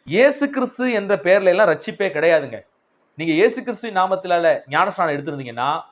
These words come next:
இயேசு கிறிஸ்துவை விசுவாசிக்கிறீங்க அப்படின்னா,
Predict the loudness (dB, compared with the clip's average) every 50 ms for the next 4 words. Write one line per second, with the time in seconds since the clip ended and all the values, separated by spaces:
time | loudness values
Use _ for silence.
0 | _ _ _ _ 0 2 2 2 2 0 -6 -6 -8 -6 -4 -4 -2 2 2 4
1 | 4 4 2 0 -4 -6 2 2 4 4 2 -2 -8 -10 -6 -2 -4 -4 -4 -4
2 | -10 -8 -6 -2 -2 -2 -2